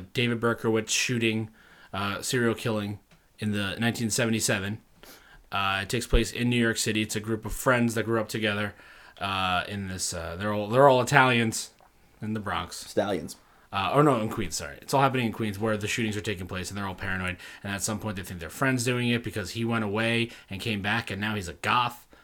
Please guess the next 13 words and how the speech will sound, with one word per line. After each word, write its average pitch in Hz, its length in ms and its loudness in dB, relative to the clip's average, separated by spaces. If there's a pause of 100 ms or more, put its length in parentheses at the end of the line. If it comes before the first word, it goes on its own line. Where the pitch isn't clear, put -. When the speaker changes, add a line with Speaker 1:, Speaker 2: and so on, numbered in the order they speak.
Speaker 1:
Not 123 160 4
a - 20 0
goth, 90 220 -2
a 90 40 -10
punk. 120 340 2
Speaker 2:
Huh. - 40 -14 (200)
Speaker 1:
He's 107 160 -4
a 87 40 -8
punk. - 340 -6 (500)
Uh, 92 280 -2 (120)
Adrian 107 300 -2
Brody's 104 300 -2
character. 113 460 -4